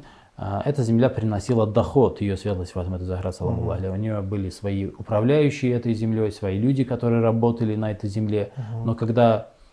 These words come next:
Speaker 1: а, лицемерие покрыло мусульманскую общину,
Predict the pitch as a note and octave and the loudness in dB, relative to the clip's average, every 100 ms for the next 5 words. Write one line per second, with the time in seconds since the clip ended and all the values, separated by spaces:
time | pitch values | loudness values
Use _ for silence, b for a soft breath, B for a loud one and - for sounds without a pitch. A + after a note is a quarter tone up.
0 | _ - G2+ G2 F#2+ F#2+ F#2+ - _ _ | _ -12 -8 -6 -4 -4 -6 -12 _ _
1 | _ _ _ _ - A#2 A#2 - A#2+ C3+ | _ _ _ _ -4 -2 -2 2 4 4
2 | C#3 A2 G2 F#2+ G2+ - B2+ A2+ G2+ G2+ | 4 2 0 -2 -6 0 2 4 2 -2
3 | A2+ A2+ G#2+ - F#2 F#2 - E3 D#3 A2+ | -2 0 -2 -2 -2 -2 -2 -2 -2 -4